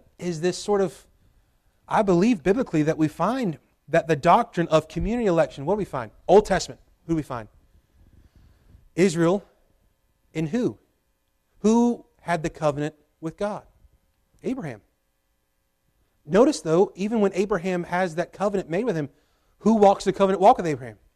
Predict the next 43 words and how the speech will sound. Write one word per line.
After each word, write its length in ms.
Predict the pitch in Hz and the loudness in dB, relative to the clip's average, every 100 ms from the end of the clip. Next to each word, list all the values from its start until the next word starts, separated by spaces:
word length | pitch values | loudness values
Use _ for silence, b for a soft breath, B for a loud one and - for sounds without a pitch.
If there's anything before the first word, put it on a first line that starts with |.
| _ _ _ _ _ _ _ | _ _ _ _ _ _ _
God 280 | 185 294 214 | 0 0 -2
does. 300 | 127 104 - | -6 -8 -4
Who 100 | 202 | 2
does 200 | 220 214 | 4 4
it 100 | 196 | 4
for 200 | - 277 | 2 2
Abraham? 280 | 180 135 127 - - - | 0 -4 -12 -18 -20 -8
God 260 | 233 330 - | -4 -4 -6
does. 300 | 127 127 - _ _ | -10 -12 -20 _ _
God 200 | - 269 | 4 4
does 100 | 269 | 4
this 120 | 247 | -2
because 280 | - 240 233 | -2 -2 0
He 80 | 226 | 2
loves 240 | 214 226 | 4 4
Abraham, 420 | 208 233 208 202 190 | 2 -2 0 0 0
and 180 | 170 165 | -2 -4
through 300 | - 240 254 | -2 0 0
time, 540 | - 202 240 190 139 - _ _ _ | -2 -4 -2 -2 -4 -10 _ _ _
God 240 | - 202 254 | -2 2 2
will 80 | 226 | 2
fulfill 300 | 208 233 226 | 2 4 4
His 100 | - | 2
purposes 640 | - 226 226 - 220 214 | 0 2 0 0 0 2
and 100 | 175 | 0
His 120 | 160 | -4
plan 440 | - 202 214 214 196 _ _ _ _ _ | -4 -4 -2 -2 -4 _ _ _ _ _
for 280 | - 220 233 | 6 8 8
Abraham, 500 | 202 202 196 196 196 | 6 0 0 -2 -2
through 320 | 190 - 220 220 | -4 -4 -2 0
Abraham. 540 | 202 190 170 185 185 | 0 0 -2 -2 -4
And 80 | 185 | -2
Abraham 360 | 202 226 226 226 | -2 2 2 4
will 120 | 208 | 4
have 180 | 190 175 | 2 0
many 280 | 180 220 226 | 0 -2 -2
faults, 440 | - 214 220 - | 2 4 4 0
but 320 | 147 190 202 | 0 0 0
it 160 | 190 180 | -4 0
will 160 | 190 | 2
be 180 | 190 196 | 2 -2
by 380 | 151 175 196 214 | -2 2 2 2
faith 560 | - - 196 202 - | -2 -6 -4 -4 -8